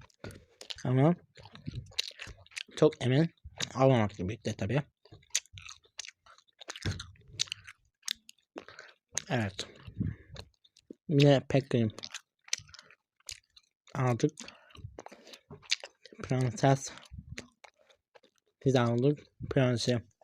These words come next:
Hemen güzel güzel saldıracak. Evet, karşıya.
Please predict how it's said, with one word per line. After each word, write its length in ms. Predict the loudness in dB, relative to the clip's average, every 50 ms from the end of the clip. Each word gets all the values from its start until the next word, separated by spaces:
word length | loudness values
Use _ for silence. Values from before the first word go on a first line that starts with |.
| _ _ _ _ _ -20 -20 -18 -6 0
Hemen 260 | 2 2 4 4 2 0 -2 0
güzel 200 | 4 6 6 6
güzel 240 | 6 4 4 2 2
saldıracak. 580 | 2 4 4 4 6 6 6 6 6 6 6 2 -2 _ _ _ _ _ -20 -20 _ -14 -14 -14 -14 -16 -20 -20 -20 _ _ _ _ _ _ _ -12 -8 -2 0
Evet, 220 | 0 0 0 2
karşıya. 760 | 2 4 6 6 4 2 0 0 0 0 0 0 -2 -4